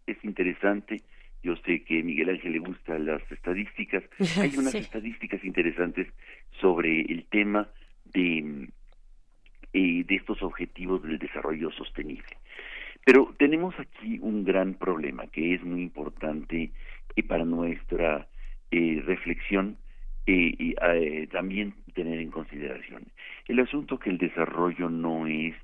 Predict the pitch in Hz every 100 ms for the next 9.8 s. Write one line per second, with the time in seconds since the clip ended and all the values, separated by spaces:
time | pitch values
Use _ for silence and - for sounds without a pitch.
0 | - 73 76 73 80 76 76 78 78 73
1 | 76 69 71 65 - - 76 82 78 85
2 | 80 - 95 - 95 80 78 67 67 -
3 | 71 69 73 - - - - 98 98 90
4 | 82 78 69 82 76 - - - - 78
5 | 76 80 76 71 - 76 - - - -
6 | - - 185 - - - - 80 78 76
7 | - - - - - - - - - -
8 | - - - - - - - - - -
9 | - 113 107 - 110 104 101